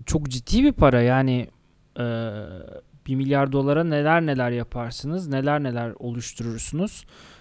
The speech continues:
E, bir de bunun yanı sıra bir tarafta da Google var. İsterseniz yavaş yavaş Google tarafına da geçelim. E, Google öncelikle geçen hafta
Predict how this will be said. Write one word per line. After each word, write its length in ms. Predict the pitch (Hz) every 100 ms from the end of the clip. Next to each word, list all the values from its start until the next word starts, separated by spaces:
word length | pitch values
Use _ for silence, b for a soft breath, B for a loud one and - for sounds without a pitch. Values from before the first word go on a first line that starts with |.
| B -
E, 160 | 117 123
bir 100 | 147
de 180 | 196
bunun 140 | 180 208
yanı 280 | 214 180 147
sıra 340 | - 160 214
bir 40 |
tarafta 500 | 208 190 151 - 165
da 60 | 233
Google 360 | 233 240 165 123
var. 80 | 123
İsterseniz 580 | 127 160 147 165 170 151
yavaş 320 | 151 156 -
yavaş 260 | 165 165
Google 280 | - 147 160
tarafına 480 | 156 147 147 165 180
da 80 | 190
geçelim. 480 | 131 - 110 131 196 B B B B B B
E, 720 | 139 135 127 123 120 131 127 - - - - - - _ _ _ _ -
Google 420 | 156 165 196 - - _ _ _ _ - -
öncelikle 680 | 147 156 165 - 185 180
geçen 560 | - 147 143 185 175 185
hafta 800 | 170 156 131 - - 185 208